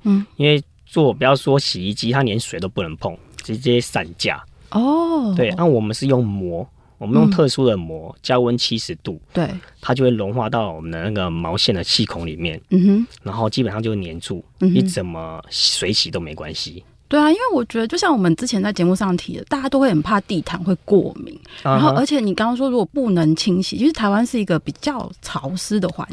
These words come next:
Speaker 1: 境。
Speaker 2: 对，然后基本潮湿，然后尘螨，
Speaker 1: 对，
Speaker 2: 这最怕的。
Speaker 1: 对。
Speaker 2: 因为本身我们开这个店是我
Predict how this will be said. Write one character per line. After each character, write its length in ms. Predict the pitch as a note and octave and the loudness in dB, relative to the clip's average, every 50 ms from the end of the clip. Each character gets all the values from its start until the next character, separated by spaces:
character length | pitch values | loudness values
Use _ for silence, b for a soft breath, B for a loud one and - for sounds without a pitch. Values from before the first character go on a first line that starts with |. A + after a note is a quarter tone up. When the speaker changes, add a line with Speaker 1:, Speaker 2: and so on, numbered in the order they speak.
| - - | -12 -10
Speaker 1:
境。 180 | - D3+ - - - - F#3+ | -8 -8 -8 -8 -12 -10 -6
Speaker 2:
对， 180 | F#3 G#2 - D3+ | -6 -4 -4 -6
然 420 | - - - - _ _ _ - | -8 -12 -18 -20 _ _ _ -6
后 80 | B2 A#2+ | -6 -4
基 200 | - B2+ B2+ A#2+ | 0 0 0 2
本 400 | A#2 G2 E2+ D#2+ D2 E2+ - F3 | 0 -2 -4 -6 -10 -12 -10 -10
潮 260 | - - G#2+ G#2 A2 A2+ | -6 -2 -2 0 0 0
湿， 320 | - - - A2 G#2+ G#2 | -2 -4 -4 -4 -2 -2
然 100 | G2 F2+ | -4 -4
后 320 | - - A#2+ G2+ F#2 E2 - | -2 -2 -2 0 0 -2 -4
尘 220 | - - - E2+ | -4 -4 -4 -4
螨， 560 | E2+ F2+ F#2+ G#2+ F#2+ E2+ D#2 D#2 D#2+ D#2+ E2+ - - _ - - | -4 -2 -2 0 0 -2 -2 -4 -6 -8 -10 -12 -14 _ -10 -2
Speaker 1:
对， 160 | - A#3+ B3+ B3+ | 2 2 4 4
Speaker 2:
这 160 | A#3+ A3+ A3+ | 4 2 2
最 200 | A3+ A3 G#3+ G#3+ | 2 2 2 2
怕 220 | G#3+ G#3+ G#3 G3+ G3 | 0 0 0 -2 -4
的。 180 | G3 - - - - - | -6 -8 -12 -16 -8 -4
Speaker 1:
对。 160 | A3+ A3+ - | 0 2 4
Speaker 2:
因 40 | F#3+ | 4
为 120 | G#3+ G#3+ | 4 2
本 160 | E3 G#2+ G2+ | 0 0 0
身 180 | G#2+ - E3 D#3 | 0 2 2 2
我 80 | A2+ F#2 | 2 0
们 100 | F#2 G2 | -4 -2
开 140 | - C3 | 0 2
这 80 | C3+ C#3 | 2 2
个 60 | A#2+ | 2
店 280 | G2+ - B2+ A#2+ A2+ G#2 | 2 2 2 2 2 0
是 320 | - - A#2+ A2 G#2 G2+ - _ _ | -2 -2 -2 -2 -2 -4 -6 _ _
我 260 | - G2+ G2 F#2 F2+ | -4 -4 -2 -2 -4